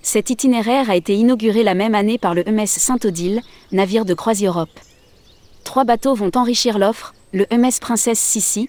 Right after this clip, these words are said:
le M S La Bohème et le M S Symphonie. Les croisières de sept à douze jours permettent de découvrir jusqu'à huit pays et de visiter les grandes capitales Vienne, Bratislava, Budapest et Belgrade.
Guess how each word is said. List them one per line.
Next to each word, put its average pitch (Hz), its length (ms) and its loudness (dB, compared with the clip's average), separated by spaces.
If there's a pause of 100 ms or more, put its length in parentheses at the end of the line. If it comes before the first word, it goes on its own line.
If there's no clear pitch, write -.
(220)
le 190 180 2
M 226 160 2
S 240 180 -2
La 185 100 2
Bohème 214 260 4
et 208 80 2
le 185 100 2
M 202 120 0
S 202 100 0
Symphonie. 170 680 -2 (880)
Les 196 160 2
croisières 262 420 0
de 208 80 0
sept 196 240 -2
à 180 80 0
douze 208 240 -2
jours 247 180 0
permettent 214 460 -2
de 175 140 -2
découvrir 220 520 0
jusqu'à 196 360 -2
huit 214 160 0
pays 233 380 0
et 190 60 4
de 175 120 0
visiter 226 420 -2
les 190 100 2
grandes 202 280 0
capitales 190 460 -2
Vienne, 180 360 0 (260)
Bratislava, 180 720 -2 (220)
Budapest 190 720 -2 (120)
et 185 80 0
Belgrade. 170 540 -2